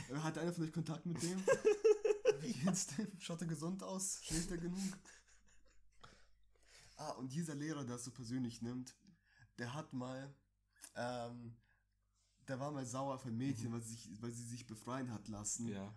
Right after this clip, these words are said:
Speaker 1: und dann mit dem Fahrrad nach Hause gefahren ist.
Speaker 2: <laughs>
Speaker 1: Da hätte sie ja gar nicht so krank sein können.
Speaker 2: Ja, ja.
Speaker 1: Weißt du, wenn sie nicht mit dem, mit dem Notarztwagen abgeholt
Speaker 2: Mhm.
Speaker 1: wird, dann hat sie auch
Speaker 2: Ja.
Speaker 1: kein Recht,
Speaker 2: Ja, f-,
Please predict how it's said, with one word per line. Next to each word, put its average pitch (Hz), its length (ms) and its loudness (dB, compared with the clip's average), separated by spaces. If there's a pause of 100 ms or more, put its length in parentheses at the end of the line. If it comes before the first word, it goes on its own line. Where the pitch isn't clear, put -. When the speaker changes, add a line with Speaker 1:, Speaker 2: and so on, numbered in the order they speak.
Speaker 1:
und 113 120 -6
dann 123 140 -2
mit 120 120 -6
dem 113 140 -2
Fahrrad 113 400 -8
nach 113 140 -6
Hause 113 260 -6
gefahren 117 460 0 (120)
ist. - 240 -2
Speaker 2:
<laughs> - 60 -4 (760)
Speaker 1:
Da 156 180 2
hätte 160 200 0
sie 160 120 0
ja 151 80 4
gar 156 220 4
nicht 170 240 2 (380)
so 151 260 2
krank 175 340 2
sein 165 280 6
können. 185 280 2
Speaker 2:
Ja, 117 220 2 (180)
ja. - 60 4 (1700)
Speaker 1:
Weißt 135 200 -8
du, 143 40 -4
wenn 135 80 -2
sie 143 100 -4
nicht 151 240 -4
mit 143 180 -6
dem, 131 340 -2 (200)
mit 131 160 -6
dem 135 120 2
Notarztwagen 127 760 0
abgeholt 123 640 -2
Speaker 2:
Mhm. 120 40 -6
Speaker 1:
wird, 120 160 -6
dann 120 100 -2
hat 117 120 -4
sie 120 100 -4
auch 120 100 -2
Speaker 2:
Ja. 101 80 -2
Speaker 1:
kein 117 120 0
Recht, 117 460 -4 (160)
Speaker 2:
Ja, 101 100 -6
f-, - 140 -12